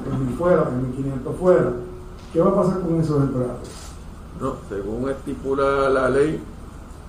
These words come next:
Speaker 2: este, hay tres opciones. Una es,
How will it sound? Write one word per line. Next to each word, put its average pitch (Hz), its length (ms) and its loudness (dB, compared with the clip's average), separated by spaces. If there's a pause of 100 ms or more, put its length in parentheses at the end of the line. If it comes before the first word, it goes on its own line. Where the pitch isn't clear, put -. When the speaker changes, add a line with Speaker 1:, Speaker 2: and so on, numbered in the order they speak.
(280)
Speaker 2:
este, - 380 -10 (400)
hay 127 260 -4
tres 139 160 2
opciones. 123 420 -2 (1000)
Una 120 340 -2
es, 170 140 0